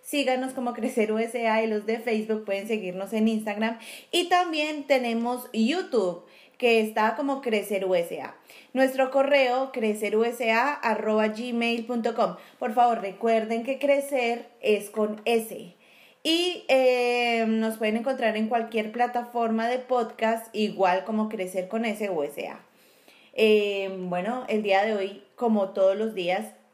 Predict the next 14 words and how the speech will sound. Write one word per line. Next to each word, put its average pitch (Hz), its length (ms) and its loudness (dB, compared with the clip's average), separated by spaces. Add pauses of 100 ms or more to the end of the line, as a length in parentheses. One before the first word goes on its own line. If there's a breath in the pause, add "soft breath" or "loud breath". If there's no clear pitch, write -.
(600)
quiero 202 300 2
dar 208 240 0
unos 220 220 -2
agradecimientos. 202 1000 -2
Quiero 214 280 0
agradecerle 220 840 0
a 202 280 0
N 202 260 -4
C 208 240 0
I, 196 260 0
Neuroscience 202 920 -4
and 220 200 -4
Coaching 220 540 -4
Institute, 202 680 -4